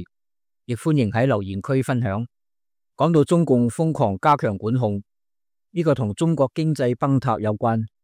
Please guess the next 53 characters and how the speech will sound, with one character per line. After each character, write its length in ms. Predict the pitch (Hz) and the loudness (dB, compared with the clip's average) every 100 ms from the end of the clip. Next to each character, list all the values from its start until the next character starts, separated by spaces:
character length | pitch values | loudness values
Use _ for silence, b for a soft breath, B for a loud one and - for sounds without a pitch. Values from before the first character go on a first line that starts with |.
| _ _ _ _ | _ _ _ _
好 140 | - 135 | -4 2
多 140 | 156 | 2
地 140 | 151 123 | 2 0
方 200 | 151 139 | 2 0
嘅 60 | |
鐵 140 | 127 123 | 0 -2
飯 220 | 120 110 | 0 0
碗、 160 | 107 131 | 0 0
金 260 | - 143 | 0 0
飯 180 | 123 107 | 2 2
碗 160 | 107 127 | 2 0
都 180 | 135 120 | 0 0
被 140 | 104 | 0
打 180 | 98 113 | 0 2
爛 220 | 107 92 | 2 0
咗， 200 | 92 104 - _ _ _ _ _ _ | -4 -12 -14 _ _ _ _ _ _
就 160 | 143 131 | 0 2
連 180 | 113 | 2
體 180 | 110 135 | 0 0
制 160 | 147 135 | 2 2
內 240 | 120 113 110 - | 4 2 0 -4
都 100 | 147 | -4
發 160 | 143 113 | 0 0
唔 80 | |
出 140 | 90 143 | 0 -4
工 240 | 131 127 | -2 -2
資。 240 | - 127 - _ _ _ _ _ _ | -2 -6 -8 _ _ _ _ _ _
中 160 | 175 160 | 0 2
共 200 | 127 120 | 2 4
杯 200 | 156 151 | 4 4
弓 260 | 156 151 | 4 2
蛇 140 | 127 101 | 2 -2
影， 400 | 92 101 117 175 _ _ _ _ _ | 0 0 -2 -4 _ _ _ _ _
生 220 | - 160 156 | -4 -2 2
怕 160 | 139 | 2
出 100 | 151 | 2
現 140 | 143 113 | 0 0
民 180 | 98 | 0
變 180 | 95 131 | -2 -4
嘅 80 | 123 | -4
事 140 | - | -6
情。 180 | 104 95 - _ _ _ _ _ _ | -8 -10 -14 _ _ _ _ _ _
呢 100 | 190 | 0
段 160 | 160 135 | 2 2
時 100 | 113 | 0
間， 220 | 135 131 | 0 0
國 180 | 139 135 | 0 0
內 180 | 120 117 | 0 0
社 160 | 135 | -2
交 160 | 151 147 | 0 0
媒 180 | 123 98 | 0 -2
體 220 | 117 139 | -2 -2
上 280 | - 110 | 0 -2